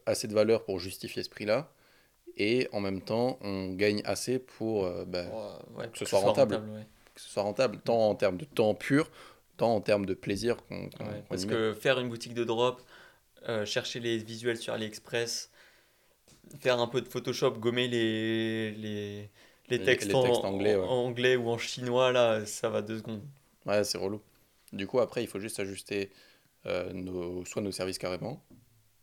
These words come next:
Speaker 1: soit après nos prix.
Speaker 2: Ouais, parce que des idées, c'est pas ça ce qui manque, faut juste maintenant le, le mettre, euh,
Speaker 1: Ouais.
Speaker 2: correctement en
Speaker 1: Ouais.
Speaker 2: place, quoi.
Speaker 1: Je pense en priorité, il faut qu'on f-, qu'on mette en place ce qui nous fait plaisir, et après le reste viendra tout seul.
Speaker 2: Ouais, et dernière, euh,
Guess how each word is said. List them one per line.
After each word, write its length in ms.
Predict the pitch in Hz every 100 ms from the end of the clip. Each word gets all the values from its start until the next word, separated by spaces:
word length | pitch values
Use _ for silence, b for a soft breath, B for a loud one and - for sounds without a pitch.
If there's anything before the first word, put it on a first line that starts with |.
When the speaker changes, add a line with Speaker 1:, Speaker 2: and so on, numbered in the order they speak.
| _ _
Speaker 1:
soit 280 | - - 101
après 200 | 98 -
nos 100 | 101
prix. 180 | - - _ _ 123
Speaker 2:
Ouais, 200 | 117 110 - b b
parce 80 | -
que 320 | 123 117 - 120
des 220 | 117 127
idées, 220 | 135 156
c'est 140 | 156
pas 140 | 117 131
ça 160 | 131
ce 60 | 127
qui 140 | -
manque, 320 | 117 117 135 -
faut 160 | - 113
juste 220 | 117 -
maintenant 340 | 117 113 120 117
le, 280 | 110 104
le 120 | 104 107
mettre, 300 | 110 - 113
euh, 140 | 107
Speaker 1:
Ouais. 40 | 107
Speaker 2:
correctement 580 | 104 107 - 113 113 110
en 60 |
Speaker 1:
Ouais. 80 | 101
Speaker 2:
place, 240 | 117 110
quoi. 100 | - -
Speaker 1:
Je 80 | -
pense 180 | 113
en 60 | 113
priorité, 360 | - 110 110 127
il 60 |
faut 120 | 123
qu'on 160 | 110 107
f-, 600 | - - - - - - -
qu'on 100 | 110
mette 180 | 104 104
en 80 | 98
place 200 | 120 117
ce 60 |
qui 100 | -
nous 60 | 101
fait 120 | 101
plaisir, 480 | - 104 95 107 - _ b b b b b -
et 440 | 98 92 87 87 87
après 240 | 82 101
le 160 | 92 90
reste 160 | 92
viendra 260 | 95 90 90
tout 120 | -
seul. 160 | - - _
Speaker 2:
Ouais, 260 | - 113 104 -
et 520 | 107 104 104 104 - -
dernière, 540 | 110 110 113 113 107
euh, 120 | 104